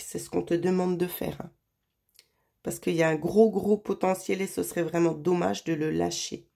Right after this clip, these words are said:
Donc voilà ce que je peux te dire, Annie. J'espère que ça va répondre à tes attentes et que tu auras les réponses à tes questions.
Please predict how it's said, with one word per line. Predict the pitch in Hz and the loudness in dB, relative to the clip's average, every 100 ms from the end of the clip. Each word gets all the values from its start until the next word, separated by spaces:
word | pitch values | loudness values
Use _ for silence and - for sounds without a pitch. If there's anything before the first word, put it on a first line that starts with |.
| _ _ _ _ _ _ _ _ _ - | _ _ _ _ _ _ _ _ _ 4
Donc | 220 202 | 4 6
voilà | 214 220 220 - | 6 6 4 0
ce | - - | -6 -6
que | 208 - 202 - | -6 -4 -4 -4
je | 190 196 | -6 -8
peux | 202 208 | -6 -6
te | 202 208 | -2 -2
dire, | 175 190 202 - | -2 -4 -4 -2
Annie. | 196 196 190 185 | 0 2 0 -2
J'espère | 185 - - | -6 -4 -6
que | - | -4
ça | - | -2
va | 175 | 0
répondre | 175 185 - 202 196 | -2 -4 0 0 0
à | |
tes | 190 - 196 170 | -4 -6 -6 -2
attentes | 185 - 196 196 | -4 -2 -4 -4
et | 202 | -8
que | |
tu | - 180 | -6 -2
auras | 175 170 196 | -2 0 -2
les | 175 | -2
réponses | 180 175 196 196 - | -4 -6 -4 -6 -4
à | 185 | -8
tes | - | -10
questions. | - 185 - - 190 | -10 -10 -10 -10 -10